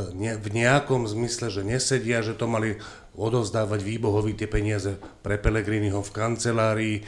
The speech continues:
ktorú Výboh v tom čase ešte v hoteli Carlton nemal. O jeden alebo dva dni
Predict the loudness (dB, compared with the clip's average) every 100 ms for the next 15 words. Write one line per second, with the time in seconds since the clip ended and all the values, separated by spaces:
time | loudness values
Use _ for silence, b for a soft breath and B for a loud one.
0 | B B -12 0 2 2 2 0 0 -2
1 | 0 -2 -2 -4 -2 -2 0 0 0 0
2 | -2 -2 -2 -4 -6 B B -8 -6 -2
3 | -2 0 0 0 -2 -4 -2 0 4 4
4 | 2 0 B B B B B B -16 -4
5 | 4 8 8 8 6 4 4 0 2 4
6 | 4 2 4 4